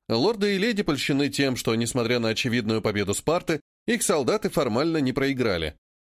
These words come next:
Игроки из лагеря чёрти что счастливы, что им не придётся проходить строевую подготовку несколько суток подряд. Ну а спартанцы? Те и так знали, что они вышли победителями.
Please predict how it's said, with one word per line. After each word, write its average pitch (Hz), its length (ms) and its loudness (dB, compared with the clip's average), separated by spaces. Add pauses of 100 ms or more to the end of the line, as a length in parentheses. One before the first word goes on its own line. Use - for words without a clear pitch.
(380)
Игроки 147 680 2
из 107 100 -2
лагеря 113 440 0
чёрти 117 340 -2
что 107 240 -2
счастливы, 175 600 0
что - 160 -2
им 147 120 2
не 143 80 2
придётся 127 400 -2
проходить 113 460 -2
строевую 107 520 0
подготовку 226 560 -2
несколько 135 440 -2
суток 113 300 -4
подряд. 85 420 -4 (1200)
Ну 127 160 2
а 233 100 0
спартанцы? 226 720 -2 (640)
Те 202 240 0
и - 20 -2
так 143 320 0
знали, 170 400 0
что 151 220 0
они 127 200 0
вышли 135 340 0
победителями. 95 760 -2